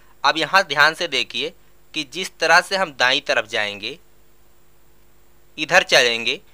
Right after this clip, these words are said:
तो संख्याओं का मान बढ़ता जाएगा। माइनस छः से बड़ी माइनस पाँच है,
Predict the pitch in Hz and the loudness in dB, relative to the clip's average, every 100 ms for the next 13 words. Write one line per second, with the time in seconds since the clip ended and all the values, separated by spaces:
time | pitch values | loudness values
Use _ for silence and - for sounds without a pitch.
0 | - - 151 160 151 151 156 170 147 135 | -16 -10 -2 0 0 2 4 4 2 4
1 | 143 165 147 123 127 110 104 101 98 92 | 2 6 4 4 2 0 0 -2 -4 -8
2 | - - - - - - 123 131 160 165 | -10 -20 -20 -20 -20 -4 2 4 4 -2
3 | - 185 180 170 135 139 143 123 139 147 | -2 -4 -2 -2 0 0 2 2 0 -2
4 | - 160 160 185 | 0 0 0 -6